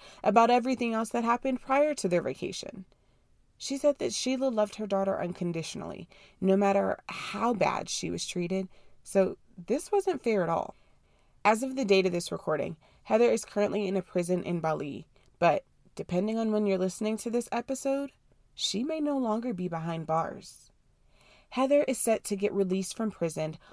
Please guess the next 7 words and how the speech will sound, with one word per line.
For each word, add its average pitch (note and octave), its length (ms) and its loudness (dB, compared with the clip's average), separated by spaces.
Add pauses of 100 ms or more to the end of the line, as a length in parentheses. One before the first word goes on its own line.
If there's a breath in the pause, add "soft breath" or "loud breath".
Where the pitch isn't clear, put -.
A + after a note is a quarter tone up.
(140 soft breath)
October A3 520 -4
twenty-ninth G3 760 -2 (420 soft breath)
of A3+ 340 12 (160)
this G#3 540 2
year, F3+ 640 -2 (180)
twenty C4+ 400 0
twenty-one. G3 680 -2